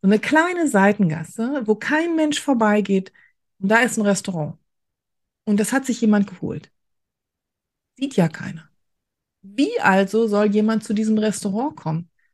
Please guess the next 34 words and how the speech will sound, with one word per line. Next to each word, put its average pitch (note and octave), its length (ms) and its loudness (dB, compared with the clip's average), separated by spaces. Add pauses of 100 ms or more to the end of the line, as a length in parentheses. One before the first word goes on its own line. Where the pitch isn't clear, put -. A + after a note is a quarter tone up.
(300)
Wie A#3+ 260 -2
baust A#3 380 4
du A3+ 40 -2
dieses G#3+ 300 2
Vertrauen G3+ 500 0
auf? E3 240 -10 (1000)
Das D#3 240 -2
geht F3+ 180 -6
darum, A3+ 440 -2
dass - 160 -4
sie A3 80 -2
sichtbar A#3 400 -2
werden. F3 300 -6
In G3 140 8
der E3 220 6
Werbung, F#3 460 4
auf - 200 -2
Social A3 360 4
Media, G3+ 580 2 (400)
indem G3+ 300 4
sie G3+ 140 0
Events A3+ 460 0
machen, E3 320 -6
egal G#3+ 380 2
was. - 340 -4 (460)
Klar G3 360 4
wirst E3+ 220 -4
du E3+ 40 -4
jetzt D#3+ 180 -2
sagen, E3 280 2
das D#3+ 160 0
ist F#3 120 -2
ein E3+ 60 2
Restaurant D#3+ 640 0